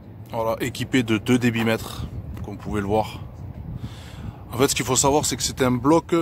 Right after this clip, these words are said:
qui est dérivé du modèle cinq quarante i. Donc, euh, la version qui est, qui est plus, qui est moins puissante, euh, qui fait deux cent quatre-vingt-six chevaux de base.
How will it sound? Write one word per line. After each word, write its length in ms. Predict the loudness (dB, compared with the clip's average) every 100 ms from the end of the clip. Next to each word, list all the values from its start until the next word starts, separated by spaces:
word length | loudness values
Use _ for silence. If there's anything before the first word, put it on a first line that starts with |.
| 2
qui 240 | -2 0 2
est 60 |
dérivé 480 | 2 2 2 2 2
du 120 | 2
modèle 600 | 2 4 6 6 6 4
cinq 220 | 4 0 4
quarante 360 | 4 4 2
i. 180 | -2 -4 -8 -20 -20 -20 -20 -18 -2
Donc, 260 | 0 4
euh, 500 | 6 6 6 6 4
la 120 | 4 2
version 400 | 0 0 0 0
qui 160 | 2
est, 100 | 0
qui 120 | 0
est 20 | -4
plus, 560 | -4 -4 -4 -2 -4
qui 80 | 0
est 40 | 4
moins 160 | 4
puissante, 480 | 4 0 2 2 2
euh, 540 | 4 4 4 4 2 0
qui 140 | -4
fait 160 | -4 0
deux 140 | 0
cent 160 | 0 -2
quatre-vingt-six 460 | -4 -2 -2 -2
chevaux 260 | -2 0 0
de 80 | 2
base. 340 | 2 2 -4